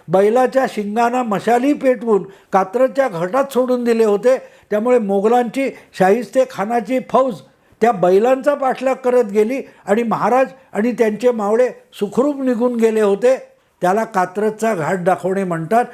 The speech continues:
म्हणजे दिशाभूल करणं किंवा उल्लू बनवणं म्हणतात. नवाब मलिक हा विषय, जोपर्यंत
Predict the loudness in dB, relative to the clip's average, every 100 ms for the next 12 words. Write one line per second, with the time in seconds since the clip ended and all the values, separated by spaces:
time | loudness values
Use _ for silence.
0 | -14 -14 -6 0 2 2 -2 -16 -10 -8
1 | 0 0 2 2 2 0 0 -2 -4 -8
2 | _ 0 0 0 0 2 2 2 0 -2
3 | -4 -4 -6 -10 -18 -20 _ _ _ -20
4 | -20 -20 -20 -20 -20 -20 -20 -20 -20 -20
5 | -20 -20 -20 -20 -20 -14 2 4 4 4
6 | 2 -4 -16 _ 2 2 4 0 -4 -16
7 | _ _ 0 2 0 2 0 0 -10 _
8 | _ _ _ _ _ _ _ _ _ _
9 | _ -20 -12 2 4 4 4 4 2